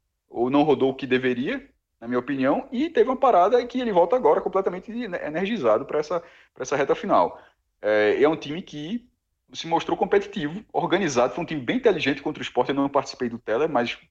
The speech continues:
dizendo rapidamente, foi um Santa bem inteligente naquela partida, é,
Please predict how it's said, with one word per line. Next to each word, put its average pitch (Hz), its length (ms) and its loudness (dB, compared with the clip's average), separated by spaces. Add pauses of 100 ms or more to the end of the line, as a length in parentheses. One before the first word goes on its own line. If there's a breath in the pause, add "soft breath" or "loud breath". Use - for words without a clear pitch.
dizendo 113 220 -6
rapidamente, 117 360 -4
foi 143 80 -6
um 123 60 -4
Santa 127 200 -4
bem 117 220 -4
inteligente 127 400 0
naquela 117 240 2
partida, 120 500 -4 (640 soft breath)
é, 117 720 6